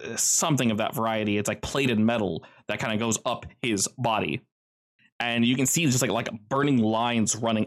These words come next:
up his arms and down his legs. And he goes to, uh, readjust the glove, uh, one more time. You can see cle-, more clearly now it's a heart with two crosses in it and what seems to be a king, very similar to, like, uh,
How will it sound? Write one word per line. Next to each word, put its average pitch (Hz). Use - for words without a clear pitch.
up 113
his 123
arms 113
and 95
down 113
his 113
legs. 113
And 117
he 117
goes 131
to, 113
uh, 104
readjust 117
the 113
glove, 110
uh, 117
one 127
more 113
time. 117
You 104
can 113
see 135
cle-, -
more 175
clearly 131
now 107
it's 113
a 110
heart 147
with 113
two 131
crosses 120
in 101
it 95
and 104
what 104
seems 113
to -
be 110
a -
king, 101
very 123
similar 117
to, 113
like, 98
uh, 95